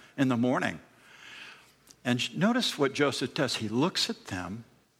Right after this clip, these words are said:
and he sees that their countenance is fallen. They're sad. He's really engaged with everybody he sees, and, and minis-, he's ministering to people. Joseph, a great picture of a godly man.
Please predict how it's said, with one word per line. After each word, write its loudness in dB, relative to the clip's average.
and -6
he 2
sees 2
that -6
their 2
countenance 0
is -2
fallen. 0
They're -2
sad. 2
He's 4
really 4
engaged 2
with 4
everybody 4
he 2
sees, 2
and, 2
and 4
minis-, 4
he's 0
ministering 2
to 2
people. 0
Joseph, 0
a -14
great 2
picture 2
of -2
a 2
godly 2
man. -2